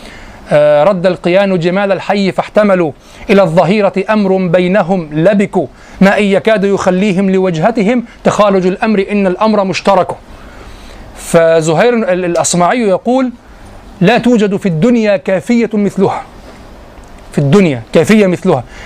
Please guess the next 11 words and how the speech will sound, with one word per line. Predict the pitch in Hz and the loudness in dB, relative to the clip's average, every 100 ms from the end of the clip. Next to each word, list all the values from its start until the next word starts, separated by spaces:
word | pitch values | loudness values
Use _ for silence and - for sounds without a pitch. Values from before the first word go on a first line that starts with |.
| - - | -8 -2
لأن | 175 190 185 | 2 2 0
قافية | 196 180 277 285 | 0 0 0 0
الكاف | 233 208 - 262 262 - - - - - | 0 -2 0 0 0 -6 -20 -20 -20 -20
صعبة. | - - 185 135 107 - - - - - - - - - - - - - - | -10 -2 0 0 -4 -16 -20 -20 -20 -20 -20 -20 -20 -20 -20 -20 -20 -10 -2
أن | 175 - | -2 2
تأتي | 233 190 - 135 107 - - - - | 0 0 -2 -4 -6 -14 -20 -20 -6
في | |
القصيدة | 160 143 170 - 220 156 120 - | -4 0 0 2 0 -2 -6 -2
بكاف | 165 165 202 151 - - - - - - | 0 2 2 2 -2 -14 -20 -20 -8 0
ليست | 185 247 233 | 2 2 0
ضميرا، | 180 208 214 226 165 120 | 2 2 4 2 0 -6